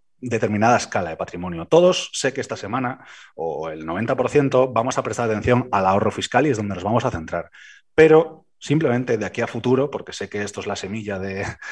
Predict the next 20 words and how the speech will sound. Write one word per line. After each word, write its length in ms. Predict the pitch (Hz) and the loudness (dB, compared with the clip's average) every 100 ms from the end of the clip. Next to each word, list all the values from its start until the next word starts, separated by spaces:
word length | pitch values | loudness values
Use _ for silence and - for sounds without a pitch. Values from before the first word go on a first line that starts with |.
| - - - | -14 -16 -10
de, 300 | 143 107 107 | -4 -2 0
de 240 | 110 104 104 | -2 0 4
algo 300 | 110 120 110 | 6 6 4
que 100 | 101 | 0
va 80 | |
a 40 | 107 | -2
ir 60 | |
creciendo, 540 | 113 120 139 123 123 - - - - _ _ _ _ - | 0 0 2 2 -2 -8 -18 -20 -20 _ _ _ _ -14
no 520 | 147 135 139 165 - | -10 -2 0 0 0
perdáis 280 | 127 113 120 | -2 0 0
de 120 | 113 | 0
vista 420 | 113 - 131 131 - | -2 2 2 0 0
la 200 | 117 117 | 0 0
protección 380 | 110 98 101 107 | 0 -2 -2 -2
patrimonial 420 | 104 95 101 120 | 0 -2 0 0
porque 220 | 117 113 | -2 -4
es 80 | 98 | -6
un 100 | 92 | -2
tema 380 | 120 156 160 - | 2 2 0 -10
vital. 680 | 110 98 95 - 95 85 | -8 -6 -2 2 2 2